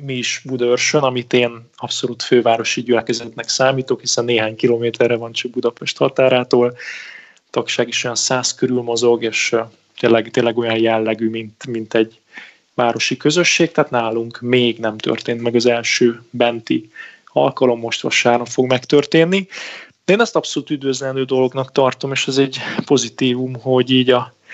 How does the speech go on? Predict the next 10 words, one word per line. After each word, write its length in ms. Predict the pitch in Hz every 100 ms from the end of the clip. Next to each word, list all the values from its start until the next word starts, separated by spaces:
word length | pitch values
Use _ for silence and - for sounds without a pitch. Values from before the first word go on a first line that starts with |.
| - - -
szövetségi 640 | - 139 127 - - 127
rendszerben 560 | 123 120 - 131 123 127
működő 400 | 127 - 123 127
egyházunkban 540 | 120 - 123 131 131
sokszínűek 680 | - 139 - - 127 120 117
a 60 | 139
gyülekezetek, 680 | 147 151 - 123 123 131
sokfélék, 800 | - 135 - - 139 147 156 -
és, 260 | 135 -
ö, 100 | -